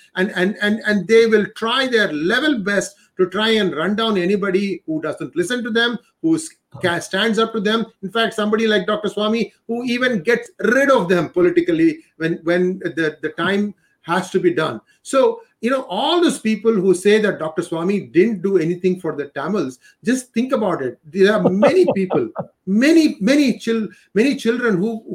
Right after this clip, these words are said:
what fault was it? Eighteen-year-olds, nineteen-year-olds who were stranded because of the riots in the eighties in Sri Lanka.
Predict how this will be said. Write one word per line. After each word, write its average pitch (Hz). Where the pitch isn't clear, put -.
what 285
fault 311
was 214
it? 151
Eighteen-year-olds, 220
nineteen-year-olds 202
who 220
were 214
stranded 220
because 185
of 208
the 185
riots 190
in 208
the 208
eighties 233
in 151
Sri 151
Lanka. -